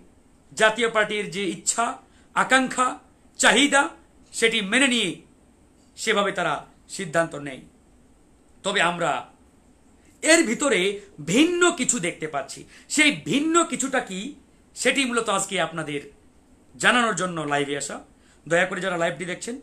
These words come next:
সকলকে আমাদের এই বার্তা, মেসেজ ছড়িয়ে দেবেন। মানুষকে জানাতে হবে, জাগিয়ে তুলতে হবে। প্রথমত দেখুন,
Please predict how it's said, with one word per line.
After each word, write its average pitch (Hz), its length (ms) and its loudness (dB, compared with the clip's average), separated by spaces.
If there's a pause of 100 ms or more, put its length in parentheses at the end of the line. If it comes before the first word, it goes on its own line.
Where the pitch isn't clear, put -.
(380)
সকলকে 180 340 -4 (100)
আমাদের 165 260 -4
এই 151 140 -6
বার্তা, 156 280 -4 (540)
মেসেজ 202 380 -2 (200)
ছড়িয়ে 170 300 -6
দেবেন। - 180 -14 (540)
মানুষকে 190 380 -2 (120)
জানাতে 208 320 0
হবে, 220 120 0 (120)
জাগিয়ে 170 280 0
তুলতে 151 220 -12
হবে। - 140 -20 (640)
প্রথমত 285 340 2 (100)
দেখুন, 214 220 2